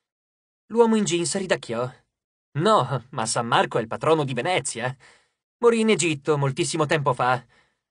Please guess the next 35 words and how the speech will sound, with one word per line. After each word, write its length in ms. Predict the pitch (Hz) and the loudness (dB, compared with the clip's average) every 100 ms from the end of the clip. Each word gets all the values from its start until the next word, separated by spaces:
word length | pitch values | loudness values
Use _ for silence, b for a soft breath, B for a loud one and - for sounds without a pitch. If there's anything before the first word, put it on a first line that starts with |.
| _ _ _ _ | _ _ _ _
Quando 320 | 214 220 214 | -2 0 2
i 60 | 202 | 0
veneziani 540 | 180 170 151 180 175 | 2 0 2 2 2
divennero 420 | 151 156 165 151 | 0 0 2 2
potenti, 760 | 143 135 139 131 127 143 147 139 - _ _ _ _ | 2 0 0 0 -2 -8 -8 -8 -12 _ _ _ _
beh, 240 | 143 214 - B B B | -2 0 0 B B B
le 120 | 98 | -12
reliquie 420 | 98 117 156 160 | -8 -6 -4 -2
dei 160 | 143 180 | 0 0
santi 520 | - 147 190 160 135 131 B B | 0 -2 -4 -6 -8 -12 B B
erano 260 | 233 220 220 | 0 2 2
una 140 | 220 | 0
grande 300 | 208 240 226 | 2 0 0
attrazione 420 | 220 214 208 240 | -2 -2 0 0
turistica 540 | 208 156 123 110 117 104 | 0 -2 -4 -6 -8 -8
nel 100 | 104 | -4
Medioevo. 680 | 131 123 107 110 107 113 - _ _ _ _ _ | -2 -2 -2 -2 -4 -10 -14 _ _ _ _ _
I 100 | 85 | -14
veneziani 680 | 90 107 117 151 185 196 185 | -10 -8 -2 2 2 0 0
decisero 480 | 175 196 175 185 | -2 -2 -4 -2
di 120 | 165 170 | -2 -2
rubare 360 | 165 180 180 | 2 4 4
le 100 | 170 | 2
reliquie 380 | 160 160 175 180 | 2 0 -2 -2
di 100 | 160 | -2
San 220 | - 160 | -2 0
Marco 480 | 170 202 185 - 202 _ - | 2 2 0 -4 -6 _ -14
e 100 | 117 | -8
di 80 | |
portarle 400 | 135 143 180 170 | -4 -2 0 -2
qui 340 | 170 226 185 139 _ | -2 -2 -4 -6 _
per 180 | - 95 | -16 -12
custodirle 540 | - 110 131 156 165 | -10 -8 -4 -2 0
nella 240 | 143 143 131 | -2 -2 0
basilica. 640 | 135 185 175 98 113 110 | 0 -2 -6 -8 -10 -10